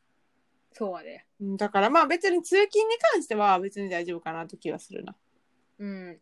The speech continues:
Speaker 1: やっぱ今リモートやからさ。
Speaker 2: うん、間違いない。
Speaker 1: そう、耐えれる。そのぐらいやったら。
Speaker 2: じゃあ、ちょっと、まあ、場所はそんな感じで候補出しといて。
Speaker 1: うん。
Speaker 2: え、じゃあ、家賃と広さ。絶対、あの、小部屋、
Speaker 1: うん。
Speaker 2: 個室いるで。二人。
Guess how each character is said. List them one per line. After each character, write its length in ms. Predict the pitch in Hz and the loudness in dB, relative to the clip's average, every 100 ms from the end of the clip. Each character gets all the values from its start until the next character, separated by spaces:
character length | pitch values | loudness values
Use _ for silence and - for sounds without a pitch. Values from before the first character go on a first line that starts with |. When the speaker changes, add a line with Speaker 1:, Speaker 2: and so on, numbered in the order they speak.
| _ | _
Speaker 1:
や 120 | 240 | -2
っ 20 | |
ぱ 100 | 233 | 0
今 180 | 196 202 | -2 -2
リ 140 | 196 220 | 0 0
モ 180 | 381 | 0
ー 40 | - | -4
ト 80 | 160 | -8
や 80 | |
か 100 | - | -8
ら 80 | - | -18
さ。 160 | - - _ | -20 -20 _
Speaker 2:
う 60 | 185 | -8
ん、 180 | 180 185 | -6 -6
間 80 | |
違 40 | 196 214 | -6 -4
い 40 | 202 | -6
な 60 | 175 | -6
い。 40 | - _ _ _ _ _ - | -14 _ _ _ _ _ -8
Speaker 1:
そ 160 | 190 | -8
う、 100 | 160 - _ - | -8 -14 _ -8
耐 300 | - 233 247 | 2 2 4
え 20 | |
れ 140 | 262 | 0
る。 140 | 277 - | -2 -8
そ 140 | _ 220 | _ -14
の 80 | 208 | -10
ぐ 80 | |
ら 60 | 208 | -10
い 20 | |
や 40 | 190 | -12
っ 20 | |
た 140 | - - | -16 -20
ら。 80 | - _ _ - - _ _ _ _ _ - | -20 _ _ -20 -20 _ _ _ _ _ 0
Speaker 2:
じ 100 | 277 | 2
ゃ 60 | |
あ、 20 | 277 | 4
ち 80 | |
ょ 20 | 349 | 0
っ 20 | |
と、 80 | 320 | 2
ま 100 | 247 | 4
あ、 40 | |
場 140 | 220 339 | 6 4
所 140 | 381 | 2
は 120 | 349 339 | -2 -4
そ 160 | 330 | -6
ん 40 | 311 | -8
な 100 | 302 | -6
感 220 | 294 277 | -8 -6
じ 60 | |
で 100 | 269 | -10
候 180 | 262 254 | -6 -4
補 80 | 254 | -4
出 140 | 170 | -8
し 60 | - | -10
と 100 | 196 | -12
い 80 | 175 | -2
て。 340 | 226 180 - _ _ _ - | 0 0 -2 _ _ _ -18
Speaker 1:
う 60 | 208 | -16
ん。 160 | 190 _ _ _ _ | -18 _ _ _ _
Speaker 2:
え、 120 | 247 | -2
じ 60 | 247 | 4
ゃ 40 | |
あ、 20 | 247 | 6
家 140 | 320 | 6
賃 300 | - 220 165 | 2 -10 -10
と 220 | - 208 | -4 -4
広 280 | 202 220 214 | -2 -4 -4
さ。 180 | 165 - _ _ | -8 -10 _ _
絶 220 | 208 415 - _ - | -6 -6 -6 _ 2
対、 500 | 359 392 311 185 - | 2 2 -2 -4 -10
あ 100 | 190 | -12
の、 140 | 190 196 | -10 -10
小 200 | - 233 | -2 4
部 80 | 247 | 6
屋、 200 | 233 233 | 8 6
Speaker 1:
う 20 | |
ん。 20 | - _ _ | 0 _ _
Speaker 2:
個 140 | 262 | -8
室 180 | - 262 | -8 -8
い 80 | 269 | -6
る 80 | 277 | -4
で。 180 | 175 - _ _ _ | -6 -8 _ _ _
二 200 | _ 202 | _ -4
人。 100 | 160 | -4